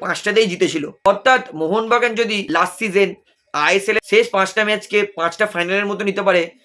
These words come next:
ইস্ট বেঙ্গল দলকেও কিন্তু শেষ ছটা ম্যাচের মধ্যে ছটাকেই ফাইনাল হিসেবে নিতে হবে। ইস্ট বেঙ্গল দল যদি শেষ ছটা ম্যাচের মধ্যে ছটা জেতে, ইস্ট বেঙ্গল দল চোখ বুজিয়ে কারোর ওপর ভরসা না করে নিজের দমে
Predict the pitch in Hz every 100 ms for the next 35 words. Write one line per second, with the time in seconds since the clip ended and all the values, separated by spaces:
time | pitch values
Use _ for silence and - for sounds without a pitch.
0 | _ _ - 170 175 208 208 214 185 185
1 | 190 220 208 190 180 147 - 220 233 -
2 | 185 185 226 226 226 220 226 226 - -
3 | 196 196 214 175 - 160 175 190 185 190
4 | 160 165 143 123 - _ _ 185 185 190
5 | 240 240 247 214 226 214 220 220 226 226
6 | - 165 208 214 208 220 202 226 - 220
7 | 202 202 208 156 - _ _ _ _ 185
8 | 208 190 226 220 233 226 226 - 214 220
9 | 180 208 180 214 202 180 202 202 220 170
10 | 165 185 208 202 208 185 190 170 202